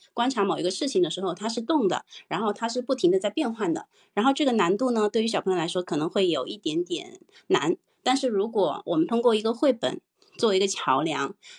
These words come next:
就是我可能会很喜欢“小阶梯”这个词，我认为它是一个小阶梯，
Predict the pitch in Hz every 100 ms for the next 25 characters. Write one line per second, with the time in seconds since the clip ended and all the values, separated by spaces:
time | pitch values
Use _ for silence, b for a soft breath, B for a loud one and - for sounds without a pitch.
0 | B 220 214 208 185 170 165 175 - 160
1 | 180 226 202 180 196 214 226 185 202 -
2 | 135 214 226 - 247 240 226 - - -
3 | - B B - 202 254 233 233 254 -
4 | 240 - _ _ _ _ _ _ _ _
5 | - 233 147 - 175 - 175 175